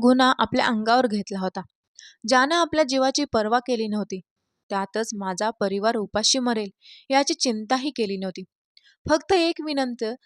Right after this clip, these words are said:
दामाजी पाटलांजवळ केली होती की माझ्या मृत्यूपश्चात माझी पत्नी व माझ्या लेकराबाळाला सांभाळावं. आज संपूर्ण गावानंही त्या परिवाराला अंतर दिलं नाही.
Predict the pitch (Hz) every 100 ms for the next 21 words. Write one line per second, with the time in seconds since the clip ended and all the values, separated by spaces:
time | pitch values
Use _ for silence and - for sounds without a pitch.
0 | _ 202 196 190 220 240 262 233 202 220
1 | 226 226 247 240 220 226 226 233 202 196
2 | 247 214 185 180 214 190 _ _ - 233
3 | 226 - 349 269 - 233 202 208 208 214
4 | 254 220 202 - 240 208 220 214 190 208
5 | 196 196 196 196 254 240 214 214 196 226
6 | - - 196 180 196 190 180 185 _ _
7 | _ _ _ - 190 - 208 185 220 226
8 | 220 196 180 196 233 247 220 240 269 226
9 | - 208 220 220 208 220 - 202 202 277
10 | 254 247 247 247 214